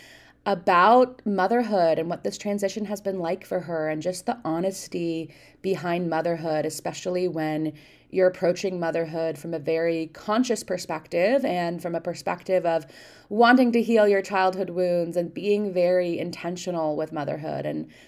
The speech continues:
Britt has just been someone that I admire so, so much because of the way that she shows up, not only for herself, but for her child and how she continues to take care of herself throughout motherhood. So this episode is really great for you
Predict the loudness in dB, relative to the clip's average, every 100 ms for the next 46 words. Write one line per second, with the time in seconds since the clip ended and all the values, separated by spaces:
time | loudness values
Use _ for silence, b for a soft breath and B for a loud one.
0 | B -6 4 6 6 2 2 2 0 0
1 | -4 -2 0 2 2 0 2 4 2 2
2 | -6 -4 -2 -2 -4 -6 -6 -2 -2 -2
3 | -4 -4 -6 -6 -8 -8 -8 -4 -6 -4
4 | -4 0 0 2 0 -2 -6 -10 -4 -2
5 | -2 -2 -2 -4 B B B B 2 4
6 | 6 4 2 2 2 -2 0 2 2 0
7 | 2 2 2 -4 -2 -2 -4 -2 0 0
8 | -2 -6 -8 -8 -6 -6 -6 -10 b b
9 | b b _ -10 -6 -2 -2 -4 -4 -4
10 | -4 -4 -4 -4 -6 -6 -6 -8 -6 -6
11 | -6 -6 -8 -10 -6 -2 -2 -2 -6 B
12 | B B -2 2 2 4 6 6 4 2
13 | 4 4 2 2 0 0 -4 0 2 2